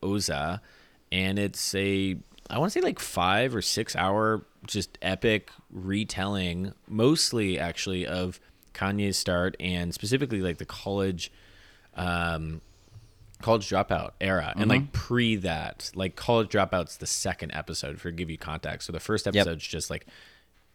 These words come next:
Speaker 1: understanding who he was.
Speaker 2: Who he was, kind of his upbringing, like, how prominent he was in producing stuff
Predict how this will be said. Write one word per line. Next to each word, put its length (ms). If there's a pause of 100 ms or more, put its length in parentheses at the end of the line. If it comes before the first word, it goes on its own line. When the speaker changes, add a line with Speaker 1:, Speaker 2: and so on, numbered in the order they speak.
(140)
Speaker 1:
understanding 680
who 180
he 240
was. 580
Speaker 2:
Who 120
he 180
was, 960
kind 220
of 100
his 220
upbringing, 1120
like, 420 (160)
how 380
prominent 520
he 140
was 500
in 460 (840)
producing 640
stuff 680